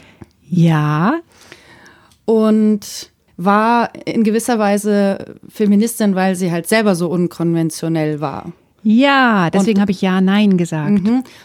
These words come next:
Speaker 2: Und das Rollenbild oder das, was in ihrer Rolle, ihrer sozialen Rolle vorgegeben war, auch sprengen wollte?
Speaker 1: Ja.
Speaker 2: Es war sie eine Identifikationsfigur für viele junge Mädchen?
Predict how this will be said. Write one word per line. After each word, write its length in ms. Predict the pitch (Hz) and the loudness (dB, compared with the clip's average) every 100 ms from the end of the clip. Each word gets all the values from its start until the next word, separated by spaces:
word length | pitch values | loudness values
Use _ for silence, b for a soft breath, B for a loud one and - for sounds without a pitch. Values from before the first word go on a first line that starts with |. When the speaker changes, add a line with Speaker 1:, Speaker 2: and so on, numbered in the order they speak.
| B | B
Speaker 2:
Und 160 | 202 202 | -2 -2
das 180 | 190 | -2
Rollenbild 960 | 196 202 233 262 226 226 226 226 226 - b b b b | -2 0 2 2 2 0 0 -2 -6 -16 b b b b
oder 180 | 208 202 | 0 0
das, 240 | 214 208 | 0 0
was 240 | 196 180 - - | -2 -2 -10 -4
in 300 | 208 196 180 | 0 0 -2
ihrer 260 | 202 190 185 | -4 -2 -2
Rolle, 420 | 180 196 226 220 | 0 2 4 2
ihrer 260 | 196 185 180 | 0 0 -2
sozialen 540 | 185 - 165 180 202 | -4 -4 -2 0 0
Rolle 580 | 175 185 196 190 185 190 | 0 0 2 2 0 -4
vorgegeben 600 | - 202 202 202 202 185 | -6 -2 -2 -2 -2 -2
war, 240 | 170 170 165 | 0 -2 -2
auch 120 | 165 | -4
sprengen 500 | - - 180 185 156 | -10 -4 -2 0 -2
wollte? 420 | - 160 - 64 - - | -6 -10 -12 -16 -18 -8
Speaker 1:
Ja. 1080 | 214 220 233 233 247 294 285 240 190 160 147 147 - - - _ _ _ _ | 0 2 4 2 2 4 4 4 2 0 -2 -6 -16 -18 -20 _ _ _ _
Speaker 2:
Es 340 | - 202 - - | -6 -4 -6 -2
war 180 | 214 240 | 0 0
sie 120 | 254 | -2
eine 240 | 208 220 | 0 0
Identifikationsfigur 1300 | - 214 226 214 220 233 220 294 339 381 285 254 247 | 0 -2 -2 -4 -6 -4 -2 0 0 0 -4 -2 -4
für 280 | - 233 233 | -2 -2 -2
viele 340 | - 330 320 | -2 0 2
junge 220 | 294 269 262 | 2 0 0
Mädchen? 560 | 254 247 190 175 175 | -2 -2 -4 -2 -4